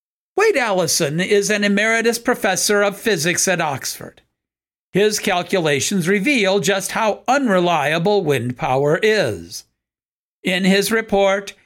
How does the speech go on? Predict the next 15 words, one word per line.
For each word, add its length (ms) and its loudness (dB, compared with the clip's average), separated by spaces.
The 160 0
Inadequacy 800 0
of 140 0
Wind 280 0
Power, 420 0
he 200 2
explains, 1000 -2
quote, 480 -2
"If 220 -4
the 100 0
wind 420 2
drops 480 -2
to 160 0
half 260 -2
speed, 680 -2